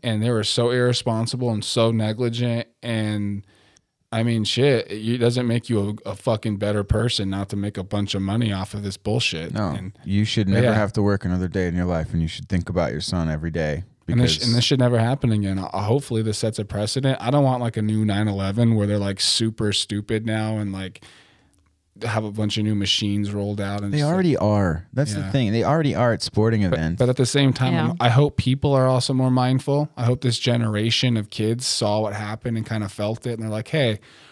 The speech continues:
Speaker 1: raging is fun, but let's rage responsibly." That's probably gonna be a t-shirt. "Rage
Speaker 3: <laughs>
Speaker 1: responsibly." That they're
Speaker 3: You're gonna have to make it.
Speaker 1: No.
Speaker 2: Yeah.
Speaker 3: <laughs>
Speaker 2: I mean, it's just, it's an insight. It, it's, p-,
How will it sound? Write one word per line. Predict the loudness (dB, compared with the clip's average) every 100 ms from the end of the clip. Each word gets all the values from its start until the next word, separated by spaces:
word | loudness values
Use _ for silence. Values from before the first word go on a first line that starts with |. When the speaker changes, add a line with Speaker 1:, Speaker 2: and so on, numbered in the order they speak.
| -20 -2
Speaker 1:
raging | 2 2 2 2
is | 2 0
fun, | -2 0 0 0
but | -2
let's | -2 -4
rage | -4 -4 -4 -6 -6 -6
responsibly." | -6 -4 -4 -4 -6 -6 -6
That's | -2
probably | 0 2
gonna | 2
be | 2
a | -2
t-shirt. | -4 -4 -6 -8 -14 _ -6
"Rage | 0 0 0
Speaker 3:
<laughs> |
Speaker 1:
responsibly." | -2 -2 -4 -6 -8 -10 -10 -14 _
That | -16 -12
they're | -6
Speaker 3:
You're | -2 0
gonna | 0 -2
have | -2
to | -4
make | -4 -4
it. | -6 -8 _ _ _
Speaker 1:
No. | -20 -20 -8
Speaker 2:
Yeah. | 0 2 2
Speaker 3:
<laughs> | 4 4 2 2
Speaker 2:
I |
mean, | 4 4
it's | 2 2
just, | 0 2
it's | 0 -2
an | -2
insight. | -2 -2 -2 -2
It, | -2 -4
it's, | -4 -6 -12 -20 _
p-, | -4